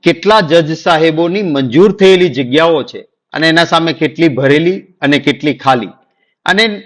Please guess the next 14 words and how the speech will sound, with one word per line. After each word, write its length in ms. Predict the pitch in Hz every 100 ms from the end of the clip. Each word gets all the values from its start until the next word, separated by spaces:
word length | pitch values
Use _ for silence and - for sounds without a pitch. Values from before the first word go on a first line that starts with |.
| _ _ -
કોલેજિયમ 500 | 175 196 202 240 233
સુપ્રીમ 400 | - 180 196 202
કોર્ટનું 380 | 196 170 156 160
ભલામણ 400 | 131 131 151 147
કરે 240 | 143 123 117
છે, 140 | - 98 _ _ _ _ _ 220
એ 60 | 254
પછી 360 | 240 - 226
સરકાર 400 | 202 165 196 196 196
પ્રક્રિયામાં 600 | 233 165 175 170 170 151
વિલંબ 260 | 156 170 170
કરવા 240 | 156 156
બાબતનો 480 | 143 135 135 139 151
પ્રશ્ન 360 | 147 123 135